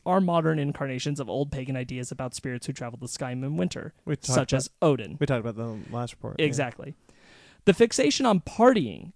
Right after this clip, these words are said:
Speaker 1: at this time of the year comes from those who face the harsh winter of cold, darkness, and hunger, needing cheering up to avoid going mad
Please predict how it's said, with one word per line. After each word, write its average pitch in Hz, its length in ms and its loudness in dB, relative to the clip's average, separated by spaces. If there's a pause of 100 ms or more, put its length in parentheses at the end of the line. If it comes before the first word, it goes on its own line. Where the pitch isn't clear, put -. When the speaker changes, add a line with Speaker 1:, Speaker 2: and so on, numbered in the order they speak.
Speaker 1:
at 156 160 0
this 151 160 0
time 165 180 0
of 139 60 -2
the 131 80 -2
year 127 180 -2
comes 160 300 -2
from 170 180 2
those 135 280 0
who 170 100 2
face 131 280 -4
the 151 140 2
harsh 139 340 -2
winter 139 280 -4
of 135 140 -8
cold, 160 360 0
darkness, 135 440 -2
and 135 80 -2
hunger, 190 440 0
needing 147 380 0
cheering 202 380 0
up 151 140 -2
to 156 140 0
avoid 131 300 0
going 123 280 0
mad 131 360 -4